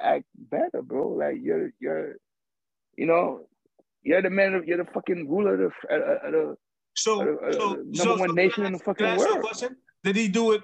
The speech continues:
Speaker 1: Yeah.
Speaker 2: before or when he was the leader of the free world?
Speaker 1: It doesn't matter. I mean,
Speaker 2: No, it
Speaker 1: everything.
Speaker 2: does.
Speaker 1: I
Speaker 2: I
Speaker 1: asked,
Speaker 2: mean
Speaker 1: no, I, I, no, I asked someone before, pers-, like, very, very close to me that could have been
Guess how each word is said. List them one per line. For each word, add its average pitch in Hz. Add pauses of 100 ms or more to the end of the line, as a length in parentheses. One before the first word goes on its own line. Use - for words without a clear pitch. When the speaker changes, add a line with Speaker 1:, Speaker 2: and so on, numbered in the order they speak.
Speaker 1:
Yeah. -
Speaker 2:
before 277 (260)
or 220
when 208
he 196
was 175
the 165
leader 175
of 160
the 156
free 160
world? 139 (1900)
Speaker 1:
It -
doesn't 160
matter. 190 (320)
I 143
mean, 170
Speaker 2:
No, 240
it -
Speaker 1:
everything. 190
Speaker 2:
does. 294
Speaker 1:
I 170
Speaker 2:
I 180 (180)
Speaker 1:
asked, 208
Speaker 2:
mean 269
Speaker 1:
no, 208 (100)
I, 160 (300)
I, -
no, 180
I 165
asked 180
someone 175
before, 151
pers-, 156
like, 117 (160)
very, 160
very 147
close 160
to 135
me 139
that 127
could -
have 131
been 139